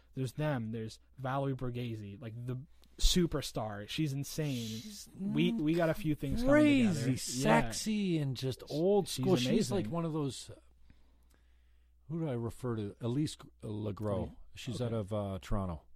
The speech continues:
Speaker 1: Right.
Speaker 2: It's like this, um, old world sexy.
Speaker 1: Mm-hmm.
Speaker 2: Mel, um, Mel Monaco's
Speaker 1: Mel
Speaker 2: got this
Speaker 1: Monaco.
Speaker 2: too.
Speaker 1: Yeah.
Speaker 2: But she's got this,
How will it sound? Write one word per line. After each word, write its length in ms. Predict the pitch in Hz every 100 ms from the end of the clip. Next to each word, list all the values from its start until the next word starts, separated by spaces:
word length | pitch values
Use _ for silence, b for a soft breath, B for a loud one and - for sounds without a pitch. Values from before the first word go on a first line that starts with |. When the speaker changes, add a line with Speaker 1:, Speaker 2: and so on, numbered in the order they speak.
| -
Speaker 1:
Right. 300 | 117 104 120 -
Speaker 2:
It's 240 | 113 -
like 220 | 120 104 -
this, 320 | 104 - - - _ _ _ -
um, 440 | 92 87 82 80 - -
old 280 | 110 147
world 380 | 139 139 151 139
sexy. 600 | - - 113 - 139 143 - - - _ -
Speaker 1:
Mm-hmm. 140 | 120 190 - -
Speaker 2:
Mel, 560 | 135 151 147 101 98 113
um, 360 | 107 98 95 - -
Mel 180 | 151
Monaco's 440 | 127 113 110 - 110
Speaker 1:
Mel 120 | 110
Speaker 2:
got 80 | 107
this 120 | 85
Speaker 1:
Monaco. 100 | -
Speaker 2:
too. 140 | 110 80 b b b b
Speaker 1:
Yeah. 140 | 131 123
Speaker 2:
But 80 |
she's 160 | 117 143
got 160 | 175 -
this, 260 | 135 -